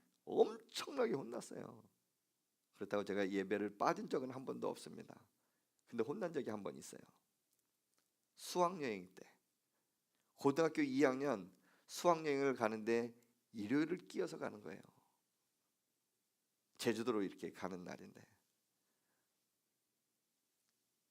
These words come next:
통지문을 가지고서 이렇게 어머니에게, 아버지에게 말씀드렸어요. 당연히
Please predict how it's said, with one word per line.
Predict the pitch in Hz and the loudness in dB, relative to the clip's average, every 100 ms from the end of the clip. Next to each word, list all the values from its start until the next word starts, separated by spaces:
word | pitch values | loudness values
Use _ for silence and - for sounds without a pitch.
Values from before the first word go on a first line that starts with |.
| _ _ _ _ _ _ | _ _ _ _ _ _
통지문을 | - 143 131 127 110 104 101 | -10 -8 -4 -4 -2 -2 -2
가지고서 | 98 87 90 | -4 -4 -6
이렇게 | 87 - 85 - - - | -8 -8 -10 -12 -16 -12
어머니에게, | 85 85 85 - - - _ _ - | -12 -10 -14 -14 -18 -20 _ _ -4
아버지에게 | 104 95 92 87 | -2 -2 -6 -6
말씀드렸어요. | 87 90 90 90 - - 62 - _ _ _ _ _ _ _ _ _ - | -8 -10 -12 -14 -16 -16 -20 -20 _ _ _ _ _ _ _ _ _ -12
당연히 | - 165 254 247 247 175 | -6 2 6 10 12 12